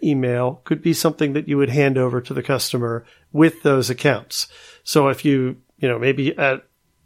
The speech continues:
an email address for the house, like you live on Main Street, it could be one two three main street at gmail dot com or something. And then that's the owner of those devices.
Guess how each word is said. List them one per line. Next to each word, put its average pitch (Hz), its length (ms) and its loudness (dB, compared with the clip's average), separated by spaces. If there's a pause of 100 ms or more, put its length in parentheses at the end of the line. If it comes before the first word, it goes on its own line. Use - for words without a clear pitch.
(200)
an 165 180 2
email 151 360 6
address 135 300 0
for 147 120 -2
the 131 100 0
house, 117 420 -2
like 123 240 -10
you 131 120 -2
live 131 220 4
on 131 160 2
Main 143 220 4
Street, 131 360 -2 (280)
it 147 120 2
could 139 140 -6
be 131 500 0 (560)
one 156 240 4
two 147 120 0
three 147 260 2
main 143 240 4
street 139 260 2
at 131 80 2
gmail 131 380 2
dot 117 200 -2
com 113 300 -2
or 120 60 -6
something. - 480 -8 (340)
And 131 200 -4
then 123 240 -2
that's 139 320 0
the 143 260 -8
owner 131 720 0 (320)
of 147 200 2
those 127 320 0
devices. 123 800 -4